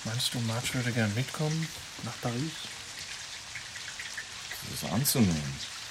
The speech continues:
Speaker 1: Dann lad sie ein.
Speaker 2: Ich weiß gar nicht, ob ich jetzt so große Lust auf Paris habe. Hab nichts dagegen, ein paar Tage zu verreisen, aber Paris?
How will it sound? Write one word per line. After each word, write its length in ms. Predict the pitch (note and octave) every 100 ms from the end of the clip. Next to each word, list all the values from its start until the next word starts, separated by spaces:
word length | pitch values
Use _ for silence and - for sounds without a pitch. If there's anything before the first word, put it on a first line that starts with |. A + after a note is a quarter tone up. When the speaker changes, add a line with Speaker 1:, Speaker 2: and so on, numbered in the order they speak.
| - - - - - - - - - - - - - - - - - -
Speaker 1:
Dann 280 | A2+ A2
lad 200 | G#2 A2
sie 120 | - G2
ein. 260 | F#2 F#2+ G2 -
Speaker 2:
Ich 60 | -
weiß 120 | -
gar 100 | F#2
nicht, 140 | F#2 F#2
ob 80 | F2+
ich 100 | F2+
jetzt 160 | G#2
so 80 | G#2
große 240 | E2+ F2+
Lust 300 | F2+ G#2+ D3
auf 80 | A#2 -
Paris 380 | E2 D2+ D#2+ -
habe. 240 | D2+ C#2+ C#2+ A2 - - - - - - -
Hab 80 | -
nichts 160 | F2 -
dagegen, 300 | F#2 F#2 F#2+
ein 100 | F2+
paar 160 | F2+
Tage 240 | - F2+ F2
zu 100 | E2+
verreisen, 500 | F2 D#2 F2+ A2+ G2
aber 120 | E2
Paris? 680 | D2 E2 D2 F2 A#2+ B2+ -